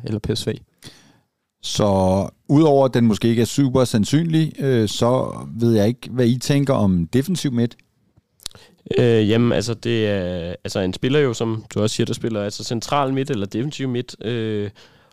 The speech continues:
Speaker 3: og er en ung spiller, tyve år kun gammel, øh, re-, relativt høj, men, øh, men som du også siger, det ligner ikke, øh, at det bliver et F C København-skifte, og, øh, og hvis Delaney så også er lidt
Speaker 1: Mm.
Speaker 3: tvivlsomt. Det bliver i hvert fald ikke et noget nemt skifte. Så, øh,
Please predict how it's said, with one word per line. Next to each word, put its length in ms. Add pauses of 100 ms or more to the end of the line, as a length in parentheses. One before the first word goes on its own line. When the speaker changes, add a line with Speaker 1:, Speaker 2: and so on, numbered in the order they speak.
(200)
Speaker 3:
og 220
er 400
en 180
ung 200
spiller, 220
tyve 320
år 260
kun 240
gammel, 340 (120)
øh, 520 (680)
re-, 100
relativt 380
høj, 320
men, 220
øh, 100
men 160
som 140
du 80
også 160
siger, 120
det 280 (180)
ligner 360
ikke, 280 (500)
øh, 260
at 160
det 80
bliver 200
et 120
F 20
C 100
København-skifte, 760
og, 320
øh, 180
og 60
hvis 140
Delaney 380
så 160
også 320
er 60
lidt 460 (260)
Speaker 1:
Mm. 80
Speaker 3:
tvivlsomt. 480
Det 80
bliver 140
i 20
hvert 160
fald 100
ikke 140
et 60
noget 200
nemt 240
skifte. 340
Så, 100
øh, 220